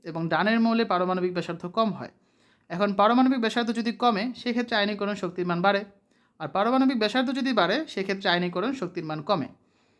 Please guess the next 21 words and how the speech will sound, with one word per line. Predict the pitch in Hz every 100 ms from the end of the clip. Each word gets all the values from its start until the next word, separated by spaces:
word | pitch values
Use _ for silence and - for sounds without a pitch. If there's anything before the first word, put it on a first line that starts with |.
| _ -
এখন | 180 -
ইলেকট্রন | 208 277 262
বিন্যাস | 262 269
হতে | 262 254
দেখা | 240 240
যায় | 180 208
যে | 190
ক্যালসিয়াম | 190 202 202 208 226 208 220
টোয়েন্টি, | 220 214 208 226 233
টাইটেনিয়াম | 190 202 202 202
টোয়েন্টি | 196 196 202
টু | 202 247
এবং | 208 175 175 180 - _ _ _ -
ক্রোমিয়াম | 220 220 233 220
টোয়েন্টি | 202 196
ফোর | 196 185 269 -
এই | 175
মৌল | 175 190 208
তিনটির | 233 233 233
পর্যায় | 185 175 190
সারণীর | 196 180 180